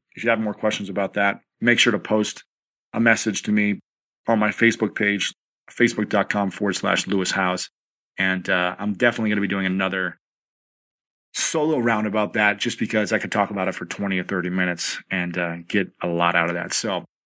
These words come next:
find mentors, invest in yourself and your online education. That's point number two. Point number three, if I could do it all over again and I could start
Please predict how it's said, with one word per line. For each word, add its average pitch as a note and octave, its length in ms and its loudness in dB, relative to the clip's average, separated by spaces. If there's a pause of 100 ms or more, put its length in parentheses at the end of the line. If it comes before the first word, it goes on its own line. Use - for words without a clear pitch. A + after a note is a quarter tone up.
(760)
find C#3+ 240 2
mentors, C#3+ 560 4
invest A#2+ 540 0
in A2+ 80 0
yourself B2 600 0 (120)
and A2 140 -4
your G#2 160 -4
online A2+ 640 2
education. B2 1040 2
That's B2 160 0
point C3 200 0
number A#2 140 0
two. A2+ 300 0 (180)
Point F#3+ 260 0
number D#3+ 240 4
three, C#3+ 440 0 (220)
if A#2+ 140 -6
I G3 120 4
could F#3+ 160 0
do D#3+ 160 2
it D3 180 -4
all D#3+ 460 0
over C3 320 2
again G2+ 500 -2 (1200)
and A#2 80 -6
I B2 60 6
could B2 140 2
start A#2+ 420 0